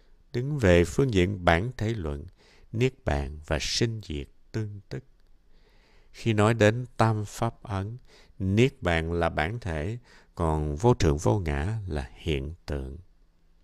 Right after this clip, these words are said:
Nhưng hai cái này tương tức với nhau.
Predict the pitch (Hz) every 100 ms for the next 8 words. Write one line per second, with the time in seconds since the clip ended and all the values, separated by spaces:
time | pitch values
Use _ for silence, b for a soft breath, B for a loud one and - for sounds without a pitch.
0 | _ _ - - b b b b b b
1 | 104 113 110 117 110 - 113 71 67 -
2 | _ - 107 101 131 - 117 110 107 107
3 | 107